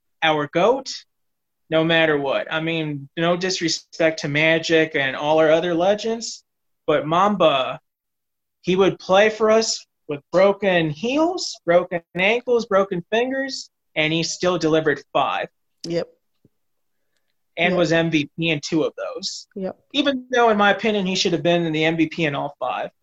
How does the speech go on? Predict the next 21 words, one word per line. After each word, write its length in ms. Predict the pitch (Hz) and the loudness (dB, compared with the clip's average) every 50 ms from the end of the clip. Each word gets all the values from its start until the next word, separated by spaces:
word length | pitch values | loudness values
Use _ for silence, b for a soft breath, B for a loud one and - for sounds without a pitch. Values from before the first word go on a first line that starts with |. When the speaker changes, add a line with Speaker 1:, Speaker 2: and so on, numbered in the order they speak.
| _ _ _ | _ _ _
Speaker 1:
But 220 | - 147 131 - - | -4 -4 -4 -2 0
that's 220 | 175 170 165 165 156 | 0 0 0 0 -4
a 40 | |
different 320 | 151 156 135 - 123 - - | -4 -4 -4 -4 -6 -12 -10
story. 580 | - - 143 123 117 117 - - 175 190 185 _ _ _ _ | -8 -6 -4 -4 -6 -6 -4 -4 -4 -4 -4 _ _ _ _
No 120 | - 160 165 | -2 -2 -2
disrespect 600 | 165 170 160 - 170 156 - - 185 170 170 - | 0 -2 -4 -4 -4 -4 -4 0 0 0 0 0
to 60 | 156 | -4
Shaq 320 | - - 165 156 156 - 175 | -2 0 0 0 0 -2 -6
either. 260 | 175 180 - 151 175 156 | -10 -8 -4 -4 -4 -4
<laughs> 340 | - - - - _ _ - | -6 -8 -12 -18 _ _ -6
Speaker 2:
Right, 600 | 196 202 175 190 190 - - - 190 185 - - _ _ _ | -2 -2 0 -2 -2 -4 0 0 0 0 -2 -10 _ _ _
right. 320 | 190 196 175 175 170 196 - _ _ _ _ B B B 247 B - | -8 -8 -8 -8 -8 -12 -14 _ _ _ _ B B B -10 B 2
And, 100 | 220 226 - - | 2 4 4 6
and 100 | 247 277 | 6 6
you 120 | 294 302 | 6 8
know 100 | 294 254 | 8 8
what? 160 | 214 220 240 | 8 6 6
Speaking 340 | - - - 262 285 - 240 | 4 0 -4 -4 0 2 2
of 100 | 170 175 | 2 2
Shaq, 400 | - - 147 123 104 - - - | 2 2 0 0 0 -2 -6 -12